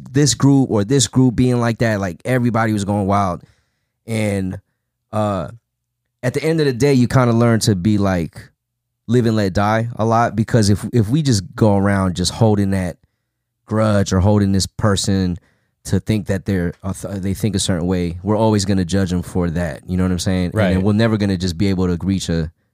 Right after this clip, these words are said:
Speaker 1: uh, or coexist, for
Speaker 2: Yeah,
Speaker 1: example.
Speaker 2: we're never gonna, um, yeah, coexist is a good word. We're gonna never be able to meet in the middle.
Speaker 1: Yeah, or accept the positives about them.
Speaker 2: Exactly.
Speaker 1: You know what I mean? So, like, it's, it's, uh, and I,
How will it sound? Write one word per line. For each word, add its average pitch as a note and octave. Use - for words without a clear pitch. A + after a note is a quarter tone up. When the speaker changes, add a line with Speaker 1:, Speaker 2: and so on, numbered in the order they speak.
Speaker 1:
uh, F#2+
or A#2
coexist, G#2
for F#2+
Speaker 2:
Yeah, -
Speaker 1:
example. F#2
Speaker 2:
we're A2
never C3
gonna, B2+
um, A2+
yeah, A2+
coexist B2+
is B2
a B2
good B2+
word. B2
We're A#2
gonna B2
never A#2
be A2
able G#2+
to G2
meet A2
in G#2
the F#2+
middle. B2
Speaker 1:
Yeah, F#2
or D3
accept D#3
the D#3
positives E3+
about F2+
them. D#2
Speaker 2:
Exactly. D#3
Speaker 1:
You A#3+
know C4+
what -
I -
mean? E3
So, C#3+
like, C3+
it's, A#2+
it's, B2+
uh, A#2
and D3
I, G3